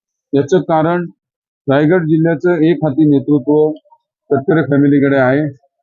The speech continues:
तटकरे कार्यकर्त्यांना न्याय देत आहेत असं चित्र गेली सहा महिने मला दिसतोय.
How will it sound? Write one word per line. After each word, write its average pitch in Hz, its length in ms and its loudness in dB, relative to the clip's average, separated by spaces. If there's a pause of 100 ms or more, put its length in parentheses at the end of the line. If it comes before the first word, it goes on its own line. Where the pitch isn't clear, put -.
(220)
तटकरे 180 400 0
कार्यकर्त्यांना 170 1040 0
न्याय 156 340 2
देत 170 220 0
आहेत 170 240 0 (640)
असं 139 140 0
चित्र 196 420 -2
गेली 185 480 2 (520)
सहा 165 160 0
महिने 170 220 0
मला 156 220 0
दिसतोय. 127 400 -4